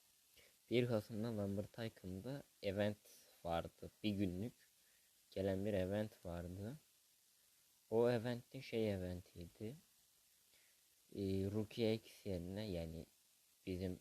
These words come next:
Türklerle, e, Türkçe'de dediğimiz, e, köpek balığı baltası. E, onun yerine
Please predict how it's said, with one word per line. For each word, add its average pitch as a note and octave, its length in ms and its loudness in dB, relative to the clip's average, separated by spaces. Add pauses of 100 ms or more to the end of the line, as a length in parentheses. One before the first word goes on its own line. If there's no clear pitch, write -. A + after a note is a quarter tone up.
(140)
Türklerle, F2+ 720 -4 (920)
e, F#2+ 60 -6
Türkçe'de F#2+ 640 -4
dediğimiz, G2+ 460 -2 (680)
e, F#2+ 160 -4
köpek - 340 -8
balığı G2+ 280 4
baltası. G2+ 560 0 (1120)
E, - 100 -8
onun C3 220 2
yerine B2+ 520 2